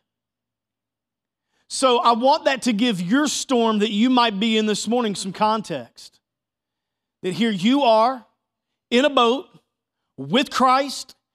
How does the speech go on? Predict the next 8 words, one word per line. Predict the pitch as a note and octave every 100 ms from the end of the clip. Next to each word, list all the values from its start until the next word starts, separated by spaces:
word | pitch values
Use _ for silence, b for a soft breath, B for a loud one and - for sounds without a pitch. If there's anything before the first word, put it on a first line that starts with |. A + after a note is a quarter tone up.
| _ _
you | E3 A3+
know | G#3 A3+ D4
he's | D4 F#3+
there, | G#3+ D4 G3+ F3 F#3+ _ _ _ _ _ -
but | A#3+ A#3
you're | A3+
still | - D4+ C4+
afraid. | B3 B3+ B3+ F#3 B2+